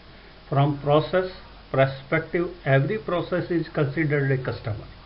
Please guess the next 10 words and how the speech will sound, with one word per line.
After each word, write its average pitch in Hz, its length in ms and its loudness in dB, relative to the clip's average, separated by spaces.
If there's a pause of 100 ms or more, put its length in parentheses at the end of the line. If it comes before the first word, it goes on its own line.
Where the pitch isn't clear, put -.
(500)
of 156 220 2
preceding 147 520 4 (360)
process. - 380 -4 (720)
Grinding 156 480 6
process 151 440 0
can 139 240 4
be 139 120 2
the 135 180 2
internal 147 500 2
customer 135 540 -2